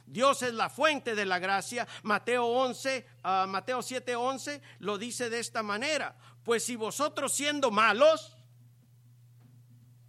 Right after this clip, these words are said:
sabéis dar buenas dádivas a vuestros hijos, cuando más vuestro Padre que está en los cielos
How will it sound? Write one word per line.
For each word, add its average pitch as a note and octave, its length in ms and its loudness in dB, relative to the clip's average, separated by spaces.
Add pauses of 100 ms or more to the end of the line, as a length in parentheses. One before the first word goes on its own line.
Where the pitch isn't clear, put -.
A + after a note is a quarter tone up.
(1800)
sabéis B3 880 4
dar C4 280 8
buenas A#3+ 520 4
dádivas B3+ 560 4
a A3+ 40 2
vuestros A3 520 -4
hijos, B3+ 400 -4
cuando A#3 360 0
más A3+ 300 0
vuestro F#3+ 420 -6
Padre C#4 460 0
que A3+ 100 -8
está G#3+ 280 -2
en G#3+ 100 -4
los F3+ 140 -4
cielos A#3 440 0